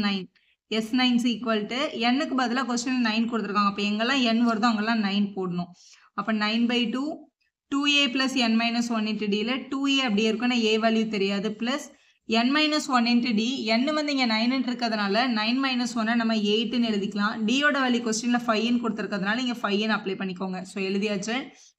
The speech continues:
இதோட value வந்து கொஸ்டின்ல செவன்டி ஃபைவ் அப்படின்னு mention பண்ணியிருக்காங்க. இங்க செவன்டி ஃபைவ்னு எழுதிக்கோங்க. இங்க நைனையும் டூவையும் cancel பண்ண முடியாது. So, இங்க அப்படியே நைன் இருக்கு. இந்த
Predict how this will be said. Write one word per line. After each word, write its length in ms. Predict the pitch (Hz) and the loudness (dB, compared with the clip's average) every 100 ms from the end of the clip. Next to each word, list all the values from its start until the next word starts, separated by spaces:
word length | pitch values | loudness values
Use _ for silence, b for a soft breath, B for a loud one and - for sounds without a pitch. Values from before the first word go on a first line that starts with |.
| B B B _ 240 | B B B _ 0
இதோட 220 | 240 233 220 | 2 4 6
value 260 | 226 254 269 233 | 4 4 2 0
வந்து 120 | 240 240 | 0 -2
கொஸ்டின்ல 360 | 226 233 240 277 240 | -2 0 -2 0 0
செவன்டி 360 | 214 233 294 - | 0 0 -2 -2
ஃபைவ் 240 | 233 214 208 | 0 0 0
அப்படின்னு 260 | 185 220 214 | 2 2 2
mention 300 | 202 214 202 | 2 0 -2
பண்ணியிருக்காங்க. 420 | 202 185 202 202 247 | -2 -2 -2 0 0
இங்க 120 | 226 277 269 | 0 -4 -2
செவன்டி 320 | 202 208 214 214 | -2 0 -2 -4
ஃபைவ்னு 240 | 202 202 | -2 0
எழுதிக்கோங்க. 400 | 190 180 190 185 185 185 b b b b b - | -2 -4 -6 -8 -10 -16 b b b b b -6
இங்க 100 | 226 226 | -2 0
நைனையும் 420 | 233 262 285 277 | 2 2 2 0
டூவையும் 320 | 269 254 254 247 | 0 0 0 2
cancel 380 | 226 233 240 226 | 2 2 -2 -2
பண்ண 140 | 214 214 | -2 0
முடியாது. 340 | 208 208 240 302 | 0 0 -2 -4
So, 60 | 294 233 | -2 0
இங்க 120 | 208 | 0
அப்படியே 220 | 180 196 208 208 | 0 -2 -2 -2
நைன் 200 | 214 220 220 | 0 2 0
இருக்கு. 260 | 202 220 269 - B B - | -2 -2 -4 -6 B B 0
இந்த 120 | 220 | 4